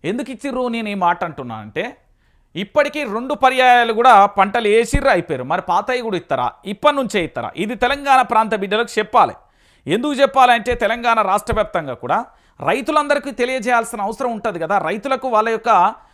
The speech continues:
ఆ, ఏంది బాకీని రాష్ట్ర ప్రభుత్వం ఇయ్యాలి కదా. అంటే రెండు యాసంగి అంటే ముప్పై వేలు, ఒక రెండు ఎకరాలకు పదిహేను వేలు అంటే నాలుగు ఎకరాలకు సంబంధించి పూర్తి స్థాయిలో ముప్పై వేలు.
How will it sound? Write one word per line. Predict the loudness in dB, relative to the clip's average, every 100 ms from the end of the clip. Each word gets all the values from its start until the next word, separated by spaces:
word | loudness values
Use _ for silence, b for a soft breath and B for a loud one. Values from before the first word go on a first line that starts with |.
| b b
ఆ, | 0 0
ఏంది | 0 -4 -4
బాకీని | -4 0 2 2 -2 -6 -2
రాష్ట్ర | -2 -2 -4
ప్రభుత్వం | -4 -4 -4
ఇయ్యాలి | -2 -2 -2
కదా. | 0 -2 -2 -8 _ _
అంటే | -10 -10 -2 -2
రెండు | -2 -4 -2
యాసంగి | 0 -2 -6
అంటే | -8 -6
ముప్పై | -6 -6 0 0
వేలు, | 0 -2 -6 _ _ _ _ _ _ _ _ _ _ _ _ _ _ _ _ _ -20
ఒక | -8
రెండు | -6 -4 -2
ఎకరాలకు | 0 2 2 2
పదిహేను | 0 -2 -2
వేలు | -2 -2
అంటే | -2 -2
నాలుగు | 0 0 -2
ఎకరాలకు | -4 -2 -2 -2 -4
సంబంధించి | -6 -6 -8 -8
పూర్తి | -8 -8 -8
స్థాయిలో | -4 -4 -4
ముప్పై | -6 -2 -2
వేలు. | -2